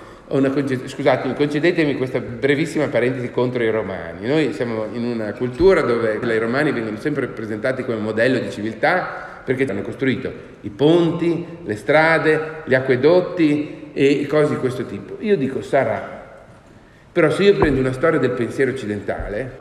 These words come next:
la storia della Bagnano, venti volumi, io ho cinque volumi mediamente sulla filosofia greca. Poi arriva l'impero romano,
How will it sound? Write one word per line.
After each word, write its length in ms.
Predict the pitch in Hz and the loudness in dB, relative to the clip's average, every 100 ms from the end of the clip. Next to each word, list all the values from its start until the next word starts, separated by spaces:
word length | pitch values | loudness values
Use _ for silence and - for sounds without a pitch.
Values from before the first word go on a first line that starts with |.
| - | -12
la 100 | 117 | -4
storia 260 | - 143 | 2 4
della 180 | 139 131 | 6 4
Bagnano, 560 | 127 123 127 107 92 90 | 4 2 0 -2 -6 -4
venti 380 | 92 151 151 139 | 4 4 4 2
volumi, 960 | 131 131 127 104 98 113 160 - - - - - - - | 2 4 2 0 -2 -2 -2 -4 -12 -20 -20 -20 -20 2
io 180 | 190 156 | 6 6
ho 240 | - - | 4 -2
cinque 340 | - 190 180 151 | -2 0 0 2
volumi 480 | 143 147 180 196 | 4 4 4 4
mediamente 580 | 156 131 131 120 151 147 | 2 2 2 2 0 0
sulla 160 | 127 117 | -2 -4
filosofia 400 | 107 107 104 107 | -4 -6 -4 -6
greca. 380 | 90 82 - - - - - - - - _ _ - - - - | -6 -10 -14 -18 -20 -20 -20 -20 -20 -20 _ _ -20 -20 -20 2
Poi 180 | 202 165 | 6 8
arriva 260 | 156 139 | 6 6
l'impero 360 | 127 123 127 113 | 2 2 0 0
romano, 760 | 110 110 107 123 175 - - | 0 -2 -2 -2 -2 -4 -8